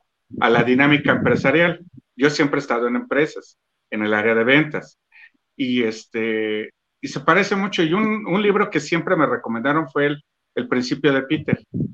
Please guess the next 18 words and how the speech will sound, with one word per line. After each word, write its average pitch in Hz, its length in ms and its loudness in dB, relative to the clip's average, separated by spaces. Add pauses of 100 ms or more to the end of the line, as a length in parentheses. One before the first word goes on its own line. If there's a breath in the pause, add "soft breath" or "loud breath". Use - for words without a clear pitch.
(800)
que 175 220 4
es - 240 -4 (680)
por 151 200 4
qué 214 380 2 (340)
el 156 160 4
mejor 160 400 4
trabajador 147 720 2 (420)
no 160 160 4
siempre 170 400 0
va 147 120 4
a 143 40 0
ser 143 220 0
el 147 140 0
mejor 123 340 -2
gerente 135 560 -4
del 113 160 -4
área. 147 300 -2 (1500)
Porque 147 500 4